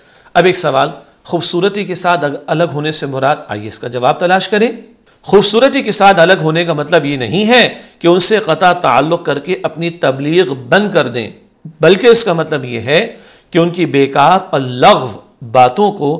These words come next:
बिल्कुल नज़रअंदाज कर दें। लग़व बेफ़ायदा और बेकार बात को कहा जाता है। उनकी किसी बदतमीज़ी का जवाब ना दें। फिर ये बचाव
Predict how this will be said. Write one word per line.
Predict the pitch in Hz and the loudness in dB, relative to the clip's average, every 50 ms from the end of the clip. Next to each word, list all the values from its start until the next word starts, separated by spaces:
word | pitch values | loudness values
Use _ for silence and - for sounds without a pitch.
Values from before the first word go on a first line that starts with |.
| - - - _ _ _ 151 | -8 -14 -20 _ _ _ -2
बिल्कुल | 127 165 196 208 202 220 233 202 185 | 2 4 4 4 4 2 2 2 4
नज़रअंदाज | 175 151 160 160 156 143 135 127 123 127 120 - | 2 2 4 2 2 0 0 2 2 2 2 0
कर | - 139 117 104 | -4 -6 -10 -10
दें। | 92 95 98 95 - _ _ _ _ - | -10 -14 -14 -16 -18 _ _ _ _ -12
लग़व | 120 120 123 135 - 185 147 123 - - - _ _ _ _ _ - | -10 -4 2 4 4 4 4 0 -8 -12 -18 _ _ _ _ _ -16
बेफ़ायदा | 123 120 151 151 147 147 - 139 139 139 - 160 151 147 170 180 196 196 - - - _ _ _ - | -8 -4 -4 -4 -4 -4 -4 -2 -2 -2 -2 -4 -2 0 0 0 0 -4 -8 -16 -20 _ _ _ -2
और | 160 160 143 | -2 -2 0
बेकार | 147 156 151 170 165 151 127 | 0 -2 2 4 4 4 4
बात | 113 110 98 - | 2 -4 -4 -6
को | - 117 | -10 -14
कहा | 98 117 104 113 113 | -14 -12 -10 -10 -10
जाता | 113 110 107 - 156 147 | -10 -10 -4 0 0 0
है। | 131 131 - - - - _ _ _ _ _ _ _ _ _ _ _ _ _ _ _ _ _ _ - | 0 0 -6 -8 -12 -20 _ _ _ _ _ _ _ _ _ _ _ _ _ _ _ _ _ _ 4
उनकी | 220 233 - 320 262 | 4 4 4 2 2
किसी | - 226 - - 233 220 | 2 2 2 2 2 4
बदतमीज़ी | 165 170 170 170 170 156 160 165 151 160 190 190 | 4 2 4 4 2 2 2 0 0 -2 -2 2
का | 226 247 202 | 2 2 2
जवाब | 143 151 135 139 156 185 185 165 | 2 2 4 6 6 6 6 4
ना | 165 147 127 | 2 0 0
दें। | 98 107 90 - - _ _ _ _ _ _ _ _ _ _ _ _ _ _ _ _ _ | -2 -4 -12 -14 -18 _ _ _ _ _ _ _ _ _ _ _ _ _ _ _ _ _
फिर | - 226 247 196 | 0 2 2 4
ये | 208 214 196 | 4 4 4
बचाव | 151 151 143 - - 147 139 160 196 | 4 2 2 2 2 2 4 4 4